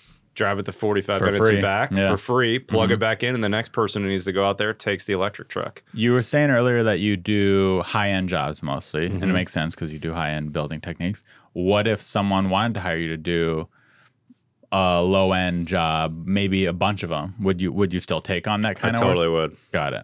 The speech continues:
Speaker 1: Yeah, I
Speaker 2: Okay.
Speaker 1: totally would.
Speaker 2: But you'd probably do it kinda like the guy who's doing it forty-five minutes out, where you're doing low end, but try and make it nicer than
Speaker 1: I
Speaker 2: the normal low end.
Speaker 1: I would, and I've done actually several what I would call modest, uh,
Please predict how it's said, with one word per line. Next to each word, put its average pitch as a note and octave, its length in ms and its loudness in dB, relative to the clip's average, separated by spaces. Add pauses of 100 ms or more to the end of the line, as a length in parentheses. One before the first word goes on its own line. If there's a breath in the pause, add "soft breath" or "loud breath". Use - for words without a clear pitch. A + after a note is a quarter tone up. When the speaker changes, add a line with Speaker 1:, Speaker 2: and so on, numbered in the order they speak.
Speaker 1:
Yeah, D#2+ 60 -4
I D#2+ 40 0
Speaker 2:
Okay. D#2+ 120 0
Speaker 1:
totally D#2 300 -2
would. D#2 180 -2
Speaker 2:
But B2+ 140 2
you'd G#2+ 180 0
probably F#2+ 260 0
do F2+ 160 0
it E2 80 -4
kinda E2+ 200 -4
like D#2 160 -4
the E2+ 80 -6
guy D#2 220 -4
who's D#2 260 -10
doing D2+ 280 -8
it - 160 -14
forty-five D2 400 -8
minutes C#2 280 -12
out, A#1+ 200 -10 (480 soft breath)
where F2 120 -2
you're E2 120 0
doing D#2 260 -4
low D2+ 200 -2
end, D2 220 -6
but - 260 -6
try C#2+ 180 -6
and C2+ 140 -10
make C2+ 200 -10
it - 80 -12
nicer - 440 -10 (200)
than E2 100 -4
Speaker 1:
I B2+ 100 4
Speaker 2:
the E2 60 0
normal D#2 320 -2
low C2 160 -4
end. B1+ 240 -10
Speaker 1:
I B2 160 2
would, G#2 520 4
and A2 220 0
I've B2+ 160 0
done C#3 240 2
actually G#2+ 360 0
several F#2+ 680 0 (240)
what G2 160 0
I F#2+ 80 2
would F#2+ 160 0
call F2+ 200 0
modest, E2+ 640 -2
uh, F2+ 560 -4